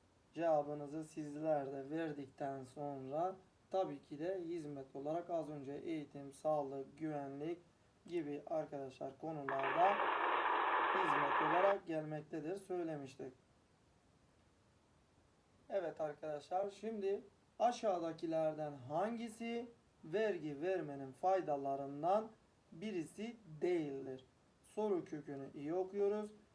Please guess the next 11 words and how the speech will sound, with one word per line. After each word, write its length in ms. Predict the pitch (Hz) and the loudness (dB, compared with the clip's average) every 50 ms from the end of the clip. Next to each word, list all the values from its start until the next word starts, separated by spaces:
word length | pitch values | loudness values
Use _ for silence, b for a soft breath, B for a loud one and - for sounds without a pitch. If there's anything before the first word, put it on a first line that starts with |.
| - - - | -18 -6 -2
Vergi 500 | 160 185 196 196 196 196 220 240 208 175 | 0 2 4 2 2 0 -2 -4 -4 -2
vermenin 440 | 160 151 147 147 151 160 202 233 220 | -2 -2 -2 -4 -4 -4 -4 -6 -6
faydalarından 1040 | - - 185 180 175 170 160 160 156 156 156 156 156 156 165 202 226 220 202 180 | -6 0 2 2 4 4 2 0 0 2 2 2 0 0 -2 -2 -2 -2 -4 -4
birisi 460 | 190 190 165 151 - - 220 190 160 156 | -6 -6 -6 -6 -8 -10 -12 -8 -4 -2
değildir. 540 | 165 160 151 147 139 131 131 135 131 - - _ _ _ _ _ _ _ _ _ _ _ _ _ _ _ _ _ _ _ _ _ _ - | -2 0 0 -2 -2 -4 -6 -8 -10 -12 -16 _ _ _ _ _ _ _ _ _ _ _ _ _ _ _ _ _ _ _ _ _ _ -20
Sevgili 440 | - - - 202 214 240 254 269 262 | -10 -2 0 0 0 2 2 4 4
arkadaşlar, 520 | 240 - 220 202 190 185 185 196 190 - - | 4 4 2 0 0 0 0 0 -2 0 2
A 180 | - 214 233 240 | 4 4 4 4
şıkkında 680 | 240 - 233 214 - 185 175 170 160 160 170 180 - - - - | 2 -2 -10 -10 -8 -6 -6 -4 -2 0 0 -2 -2 -6 -8 -4
ülke 500 | 196 214 240 226 202 - - 160 165 - - | -2 -2 -2 -4 -6 -6 -6 -6 -6 -6 -4
ekonomisi 840 | - 208 202 - 175 170 170 160 147 143 - - - 196 220 220 - | -4 -4 -4 -2 -4 -4 -4 -4 -6 -8 -6 -4 -4 -2 -2 -4 -6